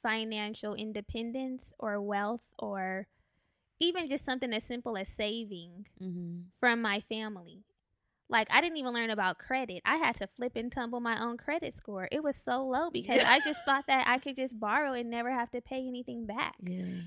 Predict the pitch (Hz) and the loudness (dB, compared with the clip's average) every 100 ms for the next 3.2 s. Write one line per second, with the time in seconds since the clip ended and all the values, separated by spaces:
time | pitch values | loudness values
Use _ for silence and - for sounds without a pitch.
0 | 180 240 247 269 269 254 233 214 214 220 | -2 0 2 2 2 2 2 0 2 2
1 | 240 269 247 240 262 233 233 - - 233 | 0 -2 -6 -6 -2 0 -2 -2 0 0
2 | - 220 220 220 220 269 247 240 - 247 | 0 0 2 2 0 -2 -6 -6 -6 -8
3 | 240 | -6